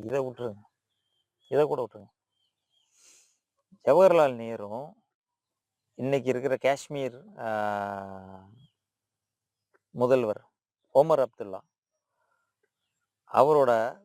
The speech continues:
தாத்தாவும் நெருங்கிய கூட்டாளிகள் ஷேக் அப்துல்லா,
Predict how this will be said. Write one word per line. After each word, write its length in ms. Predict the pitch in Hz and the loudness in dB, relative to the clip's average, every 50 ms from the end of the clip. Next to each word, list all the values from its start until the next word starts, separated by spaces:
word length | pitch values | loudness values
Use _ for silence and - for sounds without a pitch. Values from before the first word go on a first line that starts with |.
| _ _ _ _ - | _ _ _ _ -8
தாத்தாவும் 680 | 110 110 135 151 - _ - 120 107 101 104 131 185 226 233 _ _ _ - | -6 -4 -4 -4 -6 _ -8 -8 -8 -8 -10 -14 -18 -20 -20 _ _ _ -20
நெருங்கிய 420 | 104 104 110 127 143 151 156 165 147 | -20 -18 -18 -16 -18 -16 -16 -16 -18
கூட்டாளிகள் 520 | - - - - 98 90 90 87 _ _ _ _ _ _ _ _ _ _ _ _ _ _ _ _ _ _ _ _ _ _ _ _ _ _ _ _ _ _ _ _ _ _ 415 _ _ _ _ _ _ _ 294 _ _ _ _ _ - | -18 -20 -18 -18 -18 -18 -18 -20 _ _ _ _ _ _ _ _ _ _ _ _ _ _ _ _ _ _ _ _ _ _ _ _ _ _ _ _ _ _ _ _ _ _ _ _ _ _ _ _ _ _ _ _ _ _ _ _ -2
ஷேக் 320 | - 151 160 147 _ - 110 | 0 0 0 0 _ -4 -4
அப்துல்லா, 380 | - _ - 104 98 92 95 | -4 _ -10 -10 -10 -10 -12